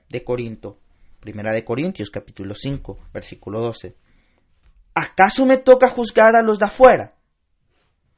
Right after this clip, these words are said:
Los de afuera, siendo los que están fuera de la iglesia. Pablo dice que Dios juzgará a los que están fuera de la iglesia. Lo hará de manera definitiva en el día del juicio.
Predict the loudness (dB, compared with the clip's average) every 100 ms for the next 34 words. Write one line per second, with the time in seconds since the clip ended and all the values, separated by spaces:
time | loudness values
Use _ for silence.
0 | _ _ _ _ -14 -10 -8 -10 -6 -6
1 | -6 -10 _ _ _ _ _ -20 -6 -4
2 | -4 -6 -10 -12 -18 -14 -12 -12 -12 -10
3 | -8 -8 -10 -10 -10 -10 -16 _ _ _
4 | _ _ _ _ _ _ _ _ -6 -6
5 | -6 -10 -12 -12 -10 -10 -8 -4 -4 -4
6 | -10 -12 -8 -6 -4 -4 -6 -10 -16 -14
7 | -10 -10 -10 -8 -6 -6 -8 -10 -12 -14
8 | -14 -16 -20 _ _ _ _ -14 -10 -6
9 | -4 -4 -8 -12 -14 -14 -14 -16 -18 -16
10 | -14 -12 -14 -18 _ _ -12 -10 -10 -12
11 | -14 -12 -14 -14 -16